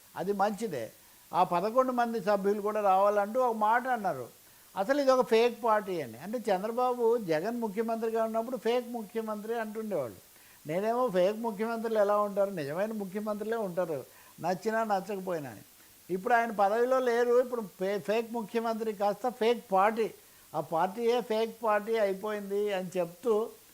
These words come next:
వాళ్ళు ఏదేదో ఎదురుదాడి చేస్తున్నారు, కానీ ముఖాముఖి చర్చలకు రావడం లేదు. "రండి" అని చెప్తున్నారు. మరి జగన్ ఈ సవాల్ని ఏమైనా స్వీకరించి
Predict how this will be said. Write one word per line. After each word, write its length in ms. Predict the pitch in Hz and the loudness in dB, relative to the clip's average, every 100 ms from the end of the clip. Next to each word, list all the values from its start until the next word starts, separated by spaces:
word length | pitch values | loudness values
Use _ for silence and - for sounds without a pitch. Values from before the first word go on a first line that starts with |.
| - - - - - - | -20 -20 -20 -20 -16 2
వాళ్ళు 260 | 170 202 | 4 4
ఏదేదో 360 | 185 208 240 254 | 0 2 2 4
ఎదురుదాడి 560 | 233 214 226 220 226 | 4 2 0 2 2
చేస్తున్నారు, 580 | 202 214 208 214 202 202 | 2 -4 -4 -4 -2 -2
కానీ 200 | 190 202 | -4 -6
ముఖాముఖి 680 | 247 202 180 202 196 196 185 175 | -4 -6 -2 -2 -4 -8 -4 -4
చర్చలకు 440 | 170 208 190 185 | -4 -4 -4 -2
రావడం 380 | 170 170 175 170 | -2 -2 -6 -6
లేదు. 300 | 156 160 262 - - - - | -6 -6 -12 -16 -20 -20 -10
"రండి" 400 | 127 170 190 202 | 0 0 2 -2
అని 140 | 226 214 185 | -4 -2 -4
చెప్తున్నారు. 600 | 170 202 180 147 156 139 | -4 -8 -8 -8 -8 -8
మరి 180 | 139 131 | -8 -6
జగన్ 360 | 135 143 202 | -6 -6 -4
ఈ 80 | 185 | -4
సవాల్ని 420 | 165 160 175 180 | 0 0 0 0
ఏమైనా 180 | 170 170 | -4 -6
స్వీకరించి 800 | 147 170 170 180 180 160 170 | -8 -8 -4 -4 -4 -8 -12